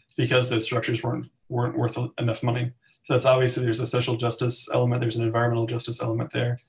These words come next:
And in fact, as an example, um, that Ohio Creek watershed project that was in one of my previous slides, if you put that through the housing and urban development benefits cost ratio,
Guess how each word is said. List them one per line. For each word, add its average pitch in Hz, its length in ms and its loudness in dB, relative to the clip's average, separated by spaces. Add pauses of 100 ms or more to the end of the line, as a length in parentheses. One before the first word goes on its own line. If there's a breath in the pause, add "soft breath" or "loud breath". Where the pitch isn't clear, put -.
(360 soft breath)
And 135 100 4
in 127 80 4
fact, 127 220 4
as 120 80 0
an 120 60 4
example, 117 680 2
um, 120 360 2
that 131 200 2 (180)
Ohio 131 340 2
Creek 127 240 0
watershed 120 380 2
project 113 400 0
that 117 80 0
was 113 160 0
in 117 160 0
one 117 140 -2
of 113 40 0
my 113 120 -2
previous 120 360 0
slides, 123 520 2 (340 loud breath)
if 131 80 2
you 131 80 2
put 147 200 0
that 143 220 2
through 123 340 2
the 120 180 2
housing 123 340 4
and 120 100 2
urban 120 220 0
development 120 540 2 (100)
benefits 117 400 -4
cost 120 260 -2
ratio, 120 480 -2